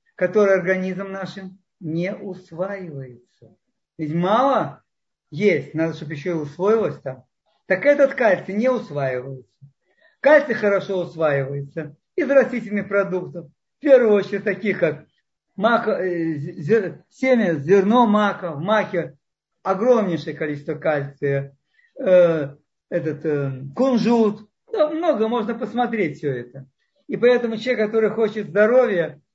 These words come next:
может спокойно отказаться. Если ему очень хочется, я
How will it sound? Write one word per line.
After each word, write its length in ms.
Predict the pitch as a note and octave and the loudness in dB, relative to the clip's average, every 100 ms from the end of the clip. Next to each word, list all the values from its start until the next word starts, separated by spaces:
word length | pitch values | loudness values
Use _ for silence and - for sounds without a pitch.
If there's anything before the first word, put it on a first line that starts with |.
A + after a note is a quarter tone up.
| _ | _
может 280 | G#3 A3+ A3+ | -6 -2 -2
спокойно 540 | - A#3+ A#3+ C#4 B3 G#3 | -2 -4 0 2 2 0
отказаться. 840 | - G3+ E3+ E3+ D#3+ - G#3 A#3 - _ _ - | 0 0 2 2 2 -2 -8 -8 -16 _ _ -2
Если 280 | C#4+ C4 C4 | 0 0 0
ему 240 | A#3 A#3 | 0 2
очень 560 | A3 A3 G3+ G#3 G#3 E3+ | 2 2 0 -2 -6 -4
хочется, 680 | A#3+ B3 B3+ - C#4 C4+ _ _ _ | -4 -4 -6 -6 -8 -8 _ _ _
я 400 | D4+ F4+ - - | -6 -4 -6 -12